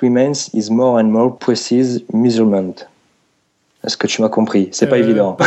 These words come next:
Speaker 2: tout à fait. All the, all that we, ouais, la, la deuxième, la, la dernière phrase.
Speaker 1: Ben, all that remains is more and more
Speaker 2: Ah,
Speaker 1: precise
Speaker 2: remains.
Speaker 1: measurement.
Speaker 2: Ok, ouais,
Speaker 1: Ouais.
Speaker 2: ouais, c'est bon. Ok. Euh,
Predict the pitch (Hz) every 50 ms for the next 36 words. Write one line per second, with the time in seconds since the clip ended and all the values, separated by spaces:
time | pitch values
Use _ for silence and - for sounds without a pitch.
0 | - - 190 202 165 - - 170 180 190 170 170 165 143 170 190 175 - 180 165
1 | 160 156 175 170 - - 156 165 180 202 214 214 185 - _ _ _ _ _ _
2 | _ - 156 147 147 165 156 156 139 139 139 127 127 160 156 175 160 147 185 170
3 | 147 147 143 135 131 135 135 143 170 165 151 135 - - 120 107 101 113 - _
4 | _ _ _ _ - 107 113 113 - - 135 156 165 170 170 156 131 139 131 135
5 | 135 - - - - 131 131 131 131 127 139 143 - - - - - - _ _
6 | _ _ - - 123 131 131 135 139 - - 113 113 123 131 131 117 107 107 110
7 | 113 120 127 123 - - 117 113 185 180 170 120 120 117 113 110 107 - 143 127
8 | - - - - 139 127 - 143 127 123 143 101 104 98 - - 143 123 110 -
9 | - _ - 131 - 127 113 - - - - - - - - - 143 127 131 135